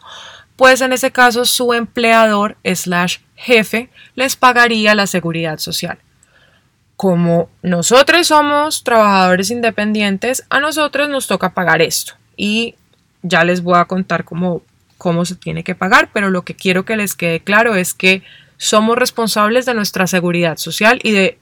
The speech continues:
esa seguridad social sale una planilla que también le dicen pila, que es donde está el resumen de haber hecho efectivamente estos pagos.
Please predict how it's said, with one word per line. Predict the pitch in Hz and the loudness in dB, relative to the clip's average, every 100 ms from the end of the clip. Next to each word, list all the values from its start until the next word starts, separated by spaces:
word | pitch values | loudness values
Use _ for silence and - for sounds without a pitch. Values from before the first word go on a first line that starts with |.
| _ | _
esa | 190 185 220 220 | 0 0 0 0
seguridad | 240 233 190 165 | 0 2 0 -2
social | - 180 226 208 226 - - - - _ _ _ | -4 -6 2 4 2 -2 -20 -20 -20 _ _ _
sale | - - 220 220 220 | -4 4 6 6 4
una | 226 220 226 | 2 4 4
planilla | - - 202 185 175 214 196 185 208 | 2 -4 -2 0 2 0 0 0 -2
que | 220 202 | -2 -6
también | 180 175 170 | -4 -4 -2
le | 175 | -2
dicen | 180 175 185 185 _ | -2 -4 -4 -6 _
pila, | 269 254 214 208 214 | 0 0 0 -2 -4
que | 190 170 | -6 -4
es | 160 | -2
donde | 185 | -4
está | 190 - | -4 -2
el | 170 | -2
resumen | 175 185 180 - 247 240 233 254 285 - | 0 0 0 -2 0 0 0 -2 -4 -10
de | 185 190 175 170 170 165 160 | -2 2 4 4 4 2 0
haber | - 175 180 175 | 0 2 4 2
hecho | 175 190 185 - | 0 -2 -4 0
efectivamente | 202 185 180 - 180 170 170 170 - 170 170 - | -2 0 -6 -4 0 2 2 0 0 0 0 -2
estos | 190 160 170 - | -2 -2 -4 -6
pagos. | - 143 - - - | 0 -2 -2 -14 -16